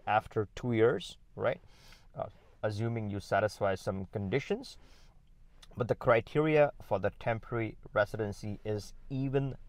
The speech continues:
simpler. You don't need to deposit the five thousand dollars in your bank account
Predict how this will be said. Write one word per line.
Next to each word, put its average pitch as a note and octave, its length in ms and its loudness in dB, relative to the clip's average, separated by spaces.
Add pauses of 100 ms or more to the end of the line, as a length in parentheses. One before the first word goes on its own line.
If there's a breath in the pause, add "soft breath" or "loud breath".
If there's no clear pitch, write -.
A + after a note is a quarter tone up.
(120)
simpler. F#2+ 640 0 (340 soft breath)
You A2+ 160 -2 (140)
don't C3+ 340 4 (100)
need A2+ 340 -4
to A2 40 0
deposit G2+ 640 2
the G2+ 80 0
five G2 360 0
thousand G2 380 2
dollars F#2+ 380 2
in F#2 100 -6
your F2 120 -6
bank F2 260 -6
account C#3 380 4